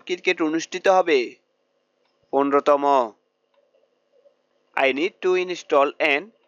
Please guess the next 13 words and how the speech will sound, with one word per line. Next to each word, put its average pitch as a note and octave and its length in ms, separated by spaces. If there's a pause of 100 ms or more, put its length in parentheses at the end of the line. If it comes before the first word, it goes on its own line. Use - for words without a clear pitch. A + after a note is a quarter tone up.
(100)
dash D3+ 340 (520)
fan E3 220 (140)
in E3+ 160
the C3+ 240
kitchen। E3+ 400 (760)
Exhaust। C#3+ 580 (720)
কিন্ডারগার্টেন D3+ 720
কোন D3+ 280
ভাষা F3 280
হতে F3+ 300
আগত C3+ 380
শব্দ? E3 520 (600)
জার্মানি। C3+ 720